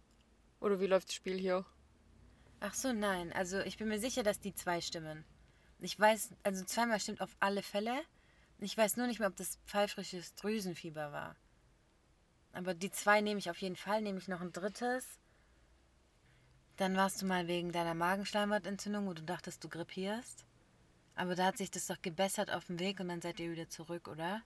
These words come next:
Speaker 1: Ich antworte nicht auf Oder-Fragen.
Speaker 2: <laughs> Ups. Seid ihr da zurück? Da dachtest du, du stirbst. Und dann hat sich's gelegt.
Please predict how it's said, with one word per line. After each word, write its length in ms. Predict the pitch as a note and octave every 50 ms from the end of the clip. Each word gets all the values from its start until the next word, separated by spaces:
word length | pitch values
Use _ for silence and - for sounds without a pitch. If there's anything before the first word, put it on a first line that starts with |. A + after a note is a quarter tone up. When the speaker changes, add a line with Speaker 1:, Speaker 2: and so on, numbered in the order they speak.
| _ _ _ _ _ _ _ _ _ _ _ _ _ _ _ _ _ _ _ _ _ _ _ _ _ - -
Speaker 1:
Ich 200 | G#3 G3+ D#4 -
antworte 460 | A#3+ A#3+ A3+ - G#3 F#3+ F#3 G3 F#3+
nicht 200 | F#3+ G3 F#3 -
auf 100 | G3 -
Oder-Fragen. 720 | - G#3+ G3 G3 G3 G3+ - - - G#3 G3+ G3+ G#3+ G#3+ - -
Speaker 2:
<laughs> 40 | _ _ - - - - - - - - - - - - - - - - - - - - - - - - _ - _ - _ _ _ - _ - - - - - - - - - - -
Ups. 340 | A3 G3 G#3 G#3 G3+ - - - - - - - - - - - - _ _ - _ _ _ - - -
Seid 220 | - F#3 G3 -
ihr 80 | G#3 G3
da 160 | F3 F3 D#3+
zurück? 420 | - - E3+ E3 D#3+ F3+ G3+ G#3+ - -
Da 120 | - F3
dachtest 400 | D#3+ F3 F#3 F3+ - - - -
du, 40 | F3
du 140 | D#3+ D#3 D#3
stirbst. 540 | - - - - F3 E3+ E3 E3 - - - - - _ _ _ _ _ _ _ _ _ _ -
Und 140 | - E3 D#3+
dann 160 | F3 F3+ F3
hat 160 | F3 E3+ - -
sich's 220 | D#3+ - - -
gelegt. 600 | - E3 D#3+ D#3+ E3 D#3+ D#3+ D#3 D#3 - - -